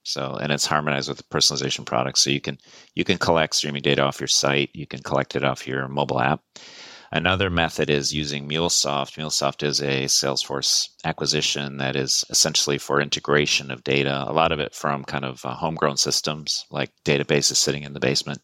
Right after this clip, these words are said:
But it uses A P Is to build a kind of A P I framework. So it's A P I management, but it has pre-built connectors to two hundred fifty sources if you use MuleSoft.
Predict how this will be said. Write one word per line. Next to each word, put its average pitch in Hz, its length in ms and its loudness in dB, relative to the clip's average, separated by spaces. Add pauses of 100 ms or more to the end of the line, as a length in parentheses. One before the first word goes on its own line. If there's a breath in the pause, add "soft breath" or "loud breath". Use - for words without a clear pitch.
(600 loud breath)
But 76 140 4
it 67 80 2
uses 82 280 4
A 78 120 6
P 76 180 2
Is 65 360 0
to 76 100 -4
build 69 180 4
a 67 60 -2
kind 71 160 -2
of - 80 -2
A 73 80 2
P 73 180 -2
I 69 100 2
framework. 62 520 -6
So 73 80 0
it's 69 120 2
A 69 100 2
P - 140 -2
I 67 80 2
management, 65 580 -4 (120)
but - 260 2
it 82 120 4
has 90 240 2
pre-built 69 400 0
connectors 69 520 -2
to - 80 -6
two - 160 -8
hundred 67 200 -8
fifty 65 480 -4 (460 loud breath)
sources 92 580 4
if 76 180 2
you 76 80 2
use 76 300 0
MuleSoft. 78 680 0